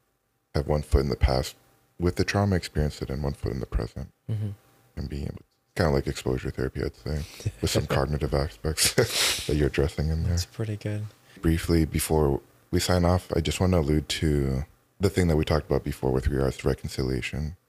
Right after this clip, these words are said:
Speaker 1: Um, something that I find very insightful scripturally is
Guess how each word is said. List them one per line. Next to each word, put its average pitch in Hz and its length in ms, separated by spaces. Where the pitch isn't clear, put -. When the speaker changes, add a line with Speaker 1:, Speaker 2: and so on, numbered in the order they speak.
Speaker 1:
Um, 65 440
something 80 380
that 73 120
I 69 100
find 69 440
very 76 160
insightful 76 500
scripturally 76 560
is 67 320